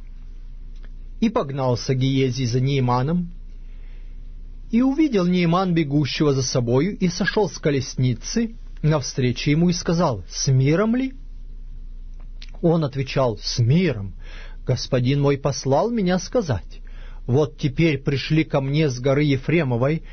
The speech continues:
два молодых человека из сынов пророческих. Дай им талант серебра и две перемены одежд».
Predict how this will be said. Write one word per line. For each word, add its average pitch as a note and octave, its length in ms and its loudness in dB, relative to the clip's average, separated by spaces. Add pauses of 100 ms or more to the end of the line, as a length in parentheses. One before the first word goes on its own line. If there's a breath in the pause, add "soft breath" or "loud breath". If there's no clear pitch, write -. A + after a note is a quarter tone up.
(140)
два F#3 280 2
молодых D#3 440 2
человека F3+ 600 0
из B2 180 2
сынов B2+ 400 0
пророческих. - 880 0 (380 loud breath)
Дай A3 320 2
им C#3 320 2
талант C#3 460 0
серебра C#3 520 2
и C#3 80 2
две C3 200 2
перемены C3+ 500 2
одежд». C3+ 580 2